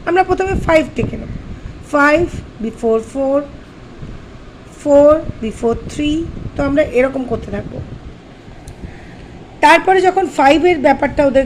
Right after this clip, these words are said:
ক্লিয়ার হয়ে যাবে, তখন আমরা টেন অবধি যাব, টেন থেকে, টেন থেকে করতে থাকবো।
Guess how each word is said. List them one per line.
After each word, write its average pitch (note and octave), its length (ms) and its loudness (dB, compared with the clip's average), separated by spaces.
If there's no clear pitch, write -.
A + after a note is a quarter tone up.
ক্লিয়ার A#3+ 340 2
হয়ে A3 160 2
যাবে, A#3 220 0
তখন E4+ 260 0
আমরা F4+ 160 2
টেন D#4+ 340 0
অবধি A#3+ 240 -2
যাব, A3 160 -12
টেন D#4+ 240 -2
থেকে, C#4+ 260 -6
টেন C#4+ 260 2
থেকে D4 300 -6
করতে - 280 -6
থাকবো। - 220 -16